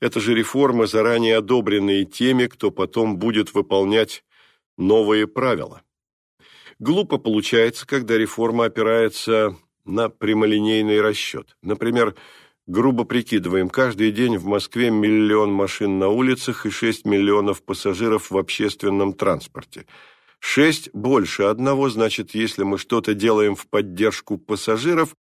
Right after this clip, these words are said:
это заведомо популярно, и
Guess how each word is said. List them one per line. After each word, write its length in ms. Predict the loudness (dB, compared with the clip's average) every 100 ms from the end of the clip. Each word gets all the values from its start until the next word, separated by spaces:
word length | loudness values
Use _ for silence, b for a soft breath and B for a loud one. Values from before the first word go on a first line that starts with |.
| _ _ -6
это 260 | -4 -2
заведомо 580 | -2 0 2 2 2 0
популярно, 880 | -2 -6 -2 2 2 2 2 0 0 -6
и 200 | -6